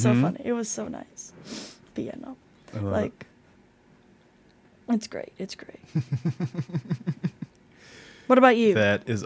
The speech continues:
Speaker 1: awesome.
Speaker 2: Shout
Speaker 1: Uh,
Speaker 2: outs
Speaker 1: my,
Speaker 2: from
Speaker 1: my
Speaker 2: Taylor
Speaker 1: shout out this
Speaker 2: B.
Speaker 1: week. Yeah, my, my shout out this week is, I'm gonna give a shout out. This is gonna be a little more, little more local. So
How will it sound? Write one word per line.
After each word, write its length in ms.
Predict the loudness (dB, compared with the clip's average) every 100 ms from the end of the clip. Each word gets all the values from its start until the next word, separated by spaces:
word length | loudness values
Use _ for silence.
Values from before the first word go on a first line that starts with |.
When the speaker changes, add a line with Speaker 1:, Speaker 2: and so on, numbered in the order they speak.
| -8
Speaker 1:
awesome. 340 | -14 -14 -18 -20 _ -14
Speaker 2:
Shout 300 | 0 4 6
Speaker 1:
Uh, 340 | 6 6 6
Speaker 2:
outs 180 | 4 2
Speaker 1:
my, 260 | -2 0 0
Speaker 2:
from 240 | 0 0
Speaker 1:
my 100 | 2
Speaker 2:
Taylor 60 | 2
Speaker 1:
shout 400 | 0 2 4 4
out 160 | 4 2
this 220 | 0 0
Speaker 2:
B. 40 | -2
Speaker 1:
week. 380 | -4 -6 -12 -20 _ _ _ _ _ _ _ _ -18
Yeah, 460 | -6 -2 0 0 -2 -8
my, 520 | -4 0 2 2 2
my 340 | -2 -2 0 0
shout 360 | -2 -2 -2
out 220 | -2 -2
this 220 | -2 -4 -4
week 420 | -6 -6 -10 _ _ _ _ _ _ _ _ -6
is, 680 | -2 0 2 0 0 -4 -10 _ _ -6
I'm 180 | -2 2
gonna 180 | 2
give 120 | 4 4
a 60 |
shout 200 | 6 6
out. 80 | 6
This 140 | 4
is 200 | 0 -2 -2
gonna 140 | 0
be 80 | 2
a 40 |
little 200 | 2 0
more, 280 | 2 2 2
little 220 | 0 -2
more 160 | 0 0
local. 480 | 0 0 0 -2 _ -20 -20
So 320 | -6 0 0